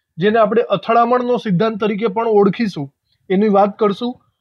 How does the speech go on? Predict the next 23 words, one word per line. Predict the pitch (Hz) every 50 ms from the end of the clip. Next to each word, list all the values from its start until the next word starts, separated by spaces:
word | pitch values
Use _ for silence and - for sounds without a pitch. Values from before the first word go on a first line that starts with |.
| _ _ _ _ -
અને | 233 247 269
ત્યારબાદ | 220 185 - 240 233 247 247 226 247 247 214
જો | 196 247 233
સમય | 240 - 226 220 233 240 233
રહેશે | 214 233 233 233 240 214
તો | 175 208
આપણે | 202 202 208 214
ઉદ્દીપકની | 208 196 185 170 170 220 233 - 240 233 220 - 240 226 233 233
અસર | 196 - 185 - - 214 202
પણ | 196 214 214 185
જોવાના | 151 156 165 180 202 220 208 170
છીએ. | 135 - 156 139 135 135 _ _ _ _ _ _ _ _ -
તો | 208
આ | - - 196 196 214
છે | 226 - 240 226
લેક્ચર | 202 185 190 190 - - 247 240
નંબર | 220 226 226 226 220 240 240 _
એકવીસમો. | - 185 165 - 254 269 269 - - 208 185 143 135 - _ _ _ _ _ -
ચલો | - 240 240 254
શરૂ | - - - 220 214 247 240
કરીએ | 202 240 233 226 233 240
સંઘાતનો | 233 233 - 214 190 185 170 143 160 180 196 214 - 285 247 240 240
સિદ્ધાંત. | - - 196 170 151 143 170 156 139 123 120